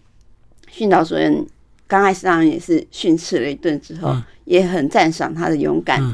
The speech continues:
Speaker 1: 的负荆请罪。
Speaker 2: 嗯。
Speaker 1: 然后当然就后来就让孩子去上学，回来以后孩子很开心的告诉我一句话，他说，“妈妈，我从来没有像今天这么快乐过。”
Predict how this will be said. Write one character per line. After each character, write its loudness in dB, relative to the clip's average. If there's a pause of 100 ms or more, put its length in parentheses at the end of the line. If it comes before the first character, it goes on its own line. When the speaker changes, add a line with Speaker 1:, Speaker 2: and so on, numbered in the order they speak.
(100)
Speaker 1:
的 -8
负 -6
荆 2
请 -8
罪。 -10
Speaker 2:
嗯。 -20 (300)
Speaker 1:
然 -6
后 -4 (1400)
当 2
然 2
就 2
后 -4
来 0
就 -4
让 -2
孩 -8
子 -14
去 -20
上 -12
学， -20 (380)
回 -4
来 2
以 2
后 -2
孩 -4
子 -6
很 -6
开 -12
心 -6
的 -6
告 -12
诉 -16
我 -16
一 -12
句 -20
话， -20 (340)
他 -8
说 -6
，“妈 0
妈， -2
我 -8
从 -6
来 -4
没 2
有 0
像 -6
今 -4
天 -6
这 -10
么 -6
快 -12
乐 -12
过。” -20